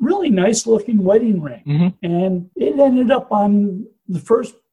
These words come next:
Speaker 1: just the picture, of the
Speaker 2: Mm-hmm.
Speaker 1: wedding ring. Ended up on the first page of Google search results for
Speaker 2: Mm-hmm.
Speaker 1: men's wedding rings.
Speaker 2: Mm-hmm.
Speaker 1: Her webpage for men's wedding rings
Speaker 2: Mm-hmm.
Speaker 1: wasn't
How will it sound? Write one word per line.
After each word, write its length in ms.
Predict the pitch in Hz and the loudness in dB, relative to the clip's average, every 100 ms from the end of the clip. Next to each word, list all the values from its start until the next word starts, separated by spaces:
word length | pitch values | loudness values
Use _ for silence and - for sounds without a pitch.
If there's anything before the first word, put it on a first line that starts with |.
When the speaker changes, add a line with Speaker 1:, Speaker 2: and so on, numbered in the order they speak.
| _ 226 - _ _ 175 - | _ -18 -18 _ _ -12 -8
Speaker 1:
just 360 | - 302 - 277 | -4 -4 -4 -8
the 80 | |
picture, 560 | - 240 247 - 151 - _ _ _ - | -4 -4 -4 -8 -10 -12 _ _ _ -6
of 140 | 156 | -2
the 80 | 190 | 2
Speaker 2:
Mm-hmm. 80 | 185 | 4
Speaker 1:
wedding 240 | 214 233 | 4 2
ring. 300 | 208 _ 202 _ - | -2 _ -16 _ -8
Ended 200 | 196 226 | -2 -2
up 140 | 233 | -2
on 100 | 214 | -4
the 80 | 185 | -6
first 380 | - 214 214 - | 2 2 2 -2
page 340 | 208 202 202 | -4 0 0
of 200 | 170 147 | -4 -8
Google 340 | 220 226 214 208 | -4 -2 0 -2
search 380 | - 226 - | -2 -2 -2
results 560 | 196 165 156 156 165 - _ _ | -8 -6 0 0 -2 -14 _ _
for 280 | 185 180 185 | 0 2 2
Speaker 2:
Mm-hmm. 140 | 143 185 | 0 -2
Speaker 1:
men's 420 | 185 214 220 _ _ | 0 0 -4 _ _
wedding 420 | 196 233 226 180 | 0 2 0 -2
rings. 520 | 160 120 95 - - _ _ | -8 -12 -18 -20 -20 _ _
Speaker 2:
Mm-hmm. 340 | 135 127 127 117 _ _ | -6 -4 -6 -10 _ _
Speaker 1:
Her 160 | 202 208 202 | 2 2 2
webpage 760 | 185 269 262 208 220 185 131 - | 0 0 0 -4 -2 -4 -6 -12
for 340 | _ 175 170 | _ -4 -2
men's 360 | 170 165 165 156 | -4 -6 -10 -8
wedding 340 | 160 151 151 | -6 -6 -8
rings 420 | 151 165 196 208 _ _ _ _ | -8 -6 -6 -8 _ _ _ _
Speaker 2:
Mm-hmm. 300 | 117 110 104 95 _ _ | -10 -8 -10 -12 _ _
Speaker 1:
wasn't 520 | - 208 196 214 202 | -4 0 2 2 0